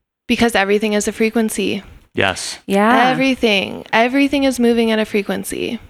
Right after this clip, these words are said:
Speaker 1: And when we can use the frequencies to help balance our energies, like, you don't even really have to know what's going on. It just, when you tap into how that feels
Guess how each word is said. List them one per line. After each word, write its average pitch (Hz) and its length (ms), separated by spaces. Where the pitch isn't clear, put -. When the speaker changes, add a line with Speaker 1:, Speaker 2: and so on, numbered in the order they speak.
Speaker 1:
And 202 540
when 208 140
we 208 100
can 214 160
use 208 380
the 208 100
frequencies 190 1200
to 202 100
help 185 580
balance 196 400
our 185 100
energies, 185 840
like, 214 180
you 233 180
don't 254 160
even 285 320
really 269 280
have 262 260
to 254 100
know 233 200
what's 269 180
going 226 340
on. 247 440
It 202 260
just, - 300
when 233 140
you 226 100
tap 220 340
into 226 260
how 214 220
that 202 200
feels 208 760